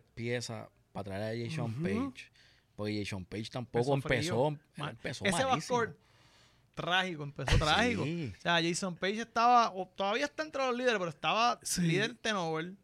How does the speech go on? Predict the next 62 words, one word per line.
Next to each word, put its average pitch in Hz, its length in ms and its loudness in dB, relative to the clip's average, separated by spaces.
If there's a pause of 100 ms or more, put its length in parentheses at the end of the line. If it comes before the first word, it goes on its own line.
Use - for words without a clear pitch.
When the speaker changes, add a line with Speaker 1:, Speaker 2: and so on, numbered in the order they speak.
(540)
Speaker 3:
Gary, 190 460 -2 (180)
yo 175 240 -2
lo 220 140 0
veía 226 260 2
y 233 40 -2
yo 220 80 0
le 214 60 -4
decía 202 140 -10
a 220 40 -10
los 208 80 -12
muchachos, 202 300 -10
"Pero 160 140 -6
¿por 143 140 -12
qué 143 120 -12
Gary - 200 -12
no 269 140 -14
tira?" 311 360 -16 (800)
El 175 120 -10
ti-, - 280 -20
o - 40 -20
sea, 208 240 0
lo, 190 160 -8
yo 175 160 -6
lo 240 120 2
veo 294 160 6
como 262 200 -2
que, 208 100 0
"¿Pero 170 160 -2
qué 160 60 -12
está 160 180 -12
pasando 247 380 -14
aquí? 311 180 -8
¿Por 381 40 -14
qué 415 60 -4
Speaker 2:
Pero 233 60 2
Speaker 3:
el 175 40 6
Speaker 2:
eso 175 100 2
es - 20 0
Speaker 3:
tipo - 60 2
Speaker 2:
para 285 120 10
Speaker 3:
no - 20 2
Speaker 2:
que 302 100 -4
Speaker 3:
está 381 120 0
tirando?" 214 360 0
Speaker 2:
eso 180 140 0
es 208 60 6
aquí, 247 520 2
para 185 140 -10
que 175 40 -6
tú - 100 -8
Speaker 3:
Claro. - 160 0
Speaker 2:
sepas, 185 280 6
porque 180 120 2
ese 202 100 6
tipo 269 180 2
en 277 80 0
cualquier 262 300 4
lado 294 140 10
te 294 100 4
mete 233 160 8
bola. 254 360 8
Speaker 3:
Entonces, 190 400 2